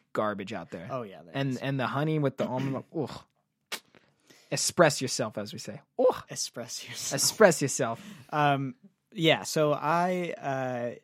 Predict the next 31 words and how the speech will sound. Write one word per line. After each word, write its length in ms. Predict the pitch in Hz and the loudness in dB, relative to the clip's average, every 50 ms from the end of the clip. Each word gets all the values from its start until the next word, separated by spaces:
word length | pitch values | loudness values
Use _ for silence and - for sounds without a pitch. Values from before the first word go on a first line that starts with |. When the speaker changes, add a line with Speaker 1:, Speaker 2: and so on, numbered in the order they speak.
| _ - | _ -18
Speaker 2:
yeah, 460 | - - 135 127 113 101 101 107 107 | -10 -6 -4 -4 -4 -6 -8 -10 -12
so 180 | - - 135 | -10 -8 -8
I, 280 | 127 127 131 135 139 131 - - | -6 -4 -4 -4 -6 -6 -8 -10
I 120 | - 139 131 | -8 -8 -6
started 280 | - - 190 196 190 | -4 -2 -2 -2 -2
drinking, 600 | 175 175 170 151 160 151 143 139 139 135 131 - _ _ _ _ _ - | -2 -4 -4 -2 -2 -4 -2 -2 -4 -4 -6 -8 _ _ _ _ _ -4
I, 120 | 139 147 135 - | -4 -4 -4 -4
and 200 | 151 143 147 160 | -4 -4 -2 -2
then 100 | 170 175 | 0 0
I, 180 | 175 165 165 143 - - | 0 0 -2 -6 -8 -8
I 120 | 135 139 | -8 -6
took 260 | 143 - 185 180 - | -4 -4 -4 0 2
out 160 | 160 156 147 | 2 2 2
the 80 | - 135 | -2 -8
sugar, 460 | - - 131 120 113 120 117 110 104 - | -10 -8 -8 -8 -6 -6 -8 -8 -10 -14
I 20 | - | -16
took 180 | - 151 170 160 | -14 -8 -4 -2
out 160 | 143 123 - | -2 -2 -2
the 160 | - - - | -6 -18 -16
cream. 320 | - 123 113 110 107 107 - _ _ _ _ _ _ _ _ _ _ | -14 -14 -12 -12 -14 -16 -18 _ _ _ _ _ _ _ _ _ _
I 40 | 127 | -18
was 100 | 120 113 | -16 -14
like, 140 | 123 113 117 | -14 -12 -8
"This 220 | 151 170 160 - 131 | -8 -8 -6 -6 -8
is 280 | 113 107 101 104 113 - - | -8 -10 -10 -12 -14 -16 -16
exactly 520 | 127 117 110 110 101 95 95 - - 101 | -16 -12 -10 -10 -10 -10 -12 -16 -18 -18
what 120 | 98 - - | -18 -16 -16
I 80 | 78 | -16
want. 280 | 80 - - - - - _ _ - 135 | -18 -18 -20 -20 -20 -20 _ _ -14 -10
This 180 | 135 127 123 127 | -10 -10 -8 -8
is, 380 | 120 117 113 107 - - - | -10 -10 -10 -12 -14 -16 -18